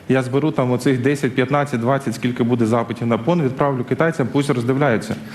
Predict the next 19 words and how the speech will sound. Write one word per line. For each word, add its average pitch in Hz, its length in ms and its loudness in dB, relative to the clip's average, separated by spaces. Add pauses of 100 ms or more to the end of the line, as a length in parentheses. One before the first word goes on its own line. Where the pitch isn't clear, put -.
(380)
Вони 131 220 2
дадуть 123 280 0
нам 113 140 2
ціну, 196 360 2 (140)
привеземо 147 560 2
разом 135 320 0
сюди, 123 540 0
ну, 110 260 -2
якісний 123 460 0
пон 147 260 0
від 107 140 2
виробника, 107 540 0
офіційний, 127 500 0
з 104 160 -4
гарантією, 113 460 0
з - 40 -12
підтримкою, 120 480 -2
зі 104 80 -4
всіма. 95 340 -2